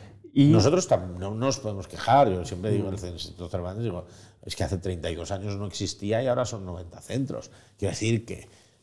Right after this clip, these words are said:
Speaker 2: si esto no es una apuesta, eh,
Speaker 1: Ujú.
Speaker 2: ¿no? Pero, pero bueno, creo que se puede, se puede, se puede hacer más.
Speaker 1: ¿Cómo ves el autoestima nacional en este momento?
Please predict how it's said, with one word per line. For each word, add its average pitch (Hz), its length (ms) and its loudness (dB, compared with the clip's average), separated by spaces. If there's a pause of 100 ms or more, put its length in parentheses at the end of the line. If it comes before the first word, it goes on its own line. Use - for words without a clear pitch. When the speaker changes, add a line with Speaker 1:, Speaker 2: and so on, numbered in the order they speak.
Speaker 2:
si - 240 -2
esto 95 200 -2
no 90 100 -4
es 82 100 -4
una 95 120 -4
apuesta, 98 720 2 (140)
eh, 120 360 -4
Speaker 1:
Ujú. 98 60 -12
Speaker 2:
¿no? 127 180 -4 (420)
Pero, 110 600 6
pero 110 160 -2
bueno, 120 240 -2
creo 123 180 0
que 127 100 0
se 113 100 -2
puede, 110 500 0
se - 160 -8
puede, 104 640 -4
se - 140 -16
puede 107 160 -4
hacer 85 180 -10
más. 92 300 -14
Speaker 1:
¿Cómo 139 160 4
ves 143 160 0
el 131 60 2
autoestima 110 460 -2
nacional 104 680 -4
en 110 100 -6
este 107 180 -8
momento? 101 360 -8